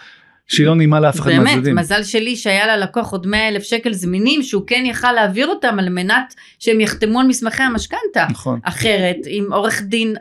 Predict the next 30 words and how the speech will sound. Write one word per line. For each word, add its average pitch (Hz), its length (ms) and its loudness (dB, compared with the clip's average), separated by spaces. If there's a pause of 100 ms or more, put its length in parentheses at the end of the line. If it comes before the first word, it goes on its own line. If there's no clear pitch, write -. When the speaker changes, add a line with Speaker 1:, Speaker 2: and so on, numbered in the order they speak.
Speaker 2:
עורכי 180 240 -4
הדין 226 240 -2
לא 240 140 2
שמים 254 420 0
לב 226 160 -2
לעניין 202 500 0
הזה, 170 340 -2 (400)
של 185 220 0
מתי 185 300 0 (200)
לחתום 202 320 -2
על 185 80 2
מסמכי 180 420 -6
המשכנתה, 160 640 -6 (640)
וואו, 196 320 2
איך - 140 -4
יכולה 190 280 -2
להיתקע 190 340 -4
עסקה? 165 180 2
Speaker 1:
דבר 147 180 4
נוסף 156 320 2
שצריך 131 280 -6
לשים 135 240 -4
לב 147 240 0
אליו 123 280 -2
בעניין 117 260 -4
הזה 127 120 -6
של 123 120 -8
גרירת, 113 360 -6
אה, 120 180 -2
משכנתה, 143 560 -4